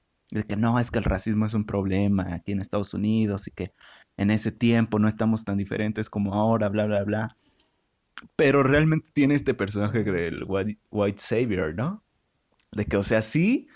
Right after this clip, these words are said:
pero siempre tiene que venir un blanco a salvar el día.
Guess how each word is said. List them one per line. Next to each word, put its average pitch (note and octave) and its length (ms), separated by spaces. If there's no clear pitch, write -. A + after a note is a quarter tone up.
pero C#3 240
siempre B2+ 260
tiene A#2 200
que A#2+ 100
venir A2 180
un A2 120
blanco G#2+ 320
a - 20
salvar G2+ 360
el G2+ 140
día. G2 320